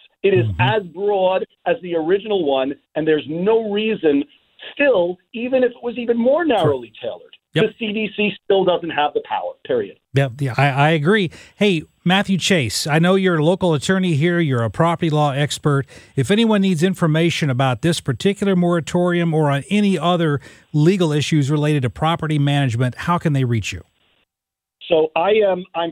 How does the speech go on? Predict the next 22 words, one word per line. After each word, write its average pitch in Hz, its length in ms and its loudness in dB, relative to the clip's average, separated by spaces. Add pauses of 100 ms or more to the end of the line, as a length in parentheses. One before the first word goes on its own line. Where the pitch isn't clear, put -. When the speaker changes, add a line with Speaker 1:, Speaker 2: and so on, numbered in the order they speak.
Speaker 1:
fairly 220 340 -2
busy 190 440 0
on 156 240 -2 (100)
Facebook. 185 500 0
It's - 180 -12 (120)
Matt 151 380 -2 (320)
Chase, 175 240 2 (160)
U 170 220 -2 (140)
City 160 220 2
Mo, 151 460 2
M 151 140 0
A 151 100 -2
T 156 240 -8
T 151 180 -8
C 151 120 0
H 147 200 2
A 143 160 4
S 135 120 -2
E, 151 40 -4
U 143 240 0
City 143 160 -4
Mo. 156 240 2